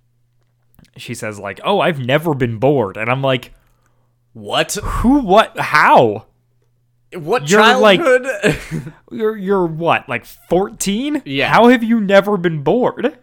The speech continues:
Speaker 2: <laughs> I mean, I guess
Speaker 1: Excuse
Speaker 2: you've
Speaker 1: me?
Speaker 2: only been alive fourteen years, so, like, you
Speaker 1: Dude,
Speaker 2: only
Speaker 1: I
Speaker 2: have to make it through one year without being bored fourteen times, but <laughs>
Speaker 1: Wow. Look
Speaker 2: Yeah,
Speaker 1: at you.
Speaker 2: exactly. Sounds ridiculous, huh, Connie?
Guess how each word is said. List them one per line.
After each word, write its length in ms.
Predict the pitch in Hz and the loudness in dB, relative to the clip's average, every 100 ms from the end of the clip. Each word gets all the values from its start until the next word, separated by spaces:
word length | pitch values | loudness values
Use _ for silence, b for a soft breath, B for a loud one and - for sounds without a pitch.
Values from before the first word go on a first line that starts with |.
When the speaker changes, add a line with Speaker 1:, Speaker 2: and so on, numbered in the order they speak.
| 131 | -12
Speaker 2:
<laughs> 180 | - - | -12 -6
I 120 | 247 220 | 0 0
mean, 200 | 233 233 | 2 0
I 60 | |
guess 160 | 220 - | 2 2
Speaker 1:
Excuse 120 | 214 | 0
Speaker 2:
you've 80 | 226 | -2
Speaker 1:
me? 40 | 302 | 0
Speaker 2:
only 260 | 196 190 170 | 0 -2 -4
been 160 | 165 | -4
alive 400 | 156 143 151 143 | -4 -4 -4 -4
fourteen 640 | - 170 156 - 151 135 131 | -10 -12 -12 -12 -14 -12 -12
years, 400 | 151 131 113 110 | -10 -10 -12 -16
so, 200 | - 120 | -12 -12
like, 380 | 117 107 107 - | -10 -12 -12 -4
you 80 | |
Speaker 1:
Dude, 60 | 156 | -4
Speaker 2:
only 100 | 147 | -2
Speaker 1:
I 40 | 151 | -4
Speaker 2:
have 80 | 156 | -4
to 60 | |
make 180 | 139 139 | -8 -8
it 140 | 120 | -10
through 200 | - 131 | -12 -12
one 400 | 113 104 123 160 143 | -12 -10 -6 -4 -4
year 240 | 117 110 | -6 -8
without 380 | 110 117 117 - | -10 -10 -10 -8
being 320 | 113 113 110 | -10 -10 -12
bored 340 | 113 113 110 104 | -14 -12 -14 -14
fourteen 640 | - 135 135 - 135 120 | -10 -10 -10 -12 -10 -10
times, 600 | 131 143 123 113 143 - | -6 -6 -6 -8 -10 -10
but 400 | - 139 147 190 - 190 226 196 | -6 -4 -4 -8 -14 -16 -16 -16
<laughs> 360 | B B B - | B B B -4
Speaker 1:
Wow. 380 | 113 113 101 - b b b b b _ - | 0 0 -2 -8 b b b b b _ -6
Look 80 | |
Speaker 2:
Yeah, 120 | 123 82 | -4 -4
Speaker 1:
at 140 | - | -6
you. 260 | 151 117 98 | -6 -6 -6
Speaker 2:
exactly. 680 | 135 123 135 110 90 78 - _ _ _ _ _ | -8 -6 -6 -6 -12 -16 -16 _ _ _ _ _
Sounds 380 | - 180 160 143 | -4 -2 -2 -2
ridiculous, 580 | 170 165 214 156 131 - | -2 0 0 0 -6 -4
huh, 300 | 165 160 180 | -2 0 -2
Connie? 460 | 190 175 175 202 | 0 2 2 0